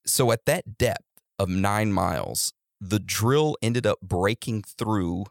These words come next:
into this kinda, like, open cavity. And the Russian scientists, they were intrigued. They were like, "Hey, what is this unexpected discovery? Uh, let's, let's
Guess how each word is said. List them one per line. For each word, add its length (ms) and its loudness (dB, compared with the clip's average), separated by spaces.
into 220 2
this 340 0
kinda, 180 -4
like, 200 0
open 520 0
cavity. 840 -4
And 320 0
the 200 -4
Russian 300 2
scientists, 580 0
they 120 2
were 160 4
intrigued. 460 0
They 60 0
were 60 0
like, 160 0
"Hey, 140 0
what 280 0
is 140 2
this 180 0
unexpected 600 -2
discovery? 680 2
Uh, 220 -12
let's, 460 -2
let's 320 -2